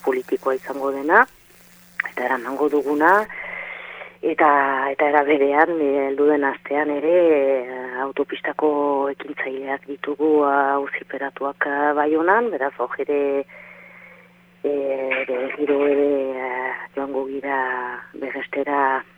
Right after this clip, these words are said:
eh, egun horren, eh, zilegitasuna afirmatzera, eta eskatzea hemen, eh, erruga betzat, eh, jotzea,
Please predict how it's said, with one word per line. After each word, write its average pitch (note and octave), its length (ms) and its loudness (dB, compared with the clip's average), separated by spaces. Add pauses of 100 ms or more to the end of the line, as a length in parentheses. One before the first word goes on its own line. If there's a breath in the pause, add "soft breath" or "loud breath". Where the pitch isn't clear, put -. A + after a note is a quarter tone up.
(200)
eh, C#3 320 -4
egun C3+ 240 -4
horren, C#3+ 380 0
eh, C#3 240 -2 (100)
zilegitasuna C3+ 800 -6
afirmatzera, D3+ 880 -2
eta A2+ 320 -10
eskatzea B2+ 800 -8 (640 loud breath)
hemen, C3 320 -8
eh, A#2 340 -12 (340)
erruga B2 920 -6
betzat, - 460 -6
eh, B2 520 -6
jotzea, C3+ 840 -6